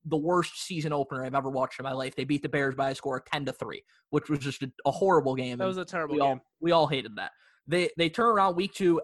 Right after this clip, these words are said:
Speaker 1: they hosted Minnesota. Kirk Cousins throws an interception in the end zone at the end of that game. They win that one.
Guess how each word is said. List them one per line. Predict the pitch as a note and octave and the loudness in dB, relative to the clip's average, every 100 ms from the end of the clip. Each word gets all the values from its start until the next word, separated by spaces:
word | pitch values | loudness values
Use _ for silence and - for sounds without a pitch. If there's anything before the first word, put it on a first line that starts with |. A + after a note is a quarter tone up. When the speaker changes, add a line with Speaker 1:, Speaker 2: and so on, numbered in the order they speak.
| - _ _ | -6 _ _
Speaker 1:
they | C#3+ | -2
hosted | D3+ F3+ D#3+ F3 | 2 2 2 -2
Minnesota. | D#3+ D#3 D3 C#3 C#3 - _ _ _ _ | -2 -2 -2 0 -2 -4 _ _ _ _
Kirk | F#3+ F3 | -2 2
Cousins | F#3+ D#3 D#3 | 2 0 0
throws | D#3+ D3 | -2 0
an | |
interception | D3 C#3+ D3 C#3 C#3 | -4 0 0 0 -6
in | |
the | C3+ | -8
end | C3 | -8
zone | C3 B2+ | -8 -8
at | |
the | C#3 | -6
end | C3 | -8
of | |
that | C3 | -8
game. | C#3+ C3 | -8 -10
They | C3 | -8
win | C3 C3+ | -6 -6
that | G#2+ A#1+ | -6 -10
one. | A1+ | -12